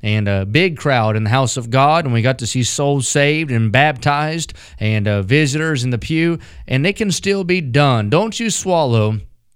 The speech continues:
the pessimistic pill that, uh, I, I believe so many, uh, preachers have swallowed and those who sit in the pew as well. And they're going around saying, "God used to, God has, God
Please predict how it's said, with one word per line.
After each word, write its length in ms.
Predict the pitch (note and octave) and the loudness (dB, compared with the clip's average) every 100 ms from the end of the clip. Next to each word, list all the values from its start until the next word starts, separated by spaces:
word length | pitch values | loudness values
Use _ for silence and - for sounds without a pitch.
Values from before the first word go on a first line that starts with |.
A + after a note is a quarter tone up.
| _ _ _ - | _ _ _ -4
the 120 | B2 | 0
pessimistic 760 | A2+ D#3 E3+ E3 E3+ - D3+ - | 4 4 4 0 0 -2 -6 -2
pill 460 | E3+ C3+ G2+ - - - - - - | 0 2 -2 -8 -18 -20 -20 -20 -10
that, 440 | A#2 A2 A2+ G#2+ B2 | -4 0 2 0 -2
uh, 60 | |
I, 300 | A#2 C3+ B2+ | 0 2 2
I 20 | |
believe 320 | C3 C3+ C#3 A2 | 2 2 2 0
so 180 | E3+ | 0
many, 320 | D3+ C#3 B2+ - - | 2 2 2 -2 -4
uh, 140 | C#3 C3+ | -2 -2
preachers 560 | A2 E3 F#3 - D#3+ C#3+ | 2 4 4 2 0 0
have 120 | C3+ | -2
swallowed 500 | - C#3 C#3 C#3+ C#3 | 2 4 4 2 0
and 160 | B2+ | 2
those 220 | C#3 D#3+ B2+ | 4 2 2
who 80 | |
sit 160 | C3 E3 | 0 -2
in 60 | C3+ | -2
the 80 | |
pew 240 | A#2 D3 C3 | -2 2 2
as 140 | A2+ | 2
well. 380 | B2+ A#2+ A2+ - - - - | 0 -2 -2 -6 -16 -20 -12
And 200 | - B2 | -2 2
they're 180 | D3 E3 | 4 2
going 300 | D3 E3+ F3+ | 2 0 2
around 300 | D#3+ D#3+ D#3+ | 2 2 2
saying, 400 | C3+ D#3+ D#3 E3 | 0 0 0 0
"God 280 | C3+ C#3+ C#3+ | 2 4 2
used 320 | C#3 E3 - | 0 -2 -2
to, 200 | - D#3+ | -2 -2
God 280 | C#3+ C3+ B2+ | 2 2 2
has, 420 | B2+ D3+ D#3 D#3 | 2 2 2 -2
God 380 | C3 C3 B2+ A#2+ | -2 0 0 -2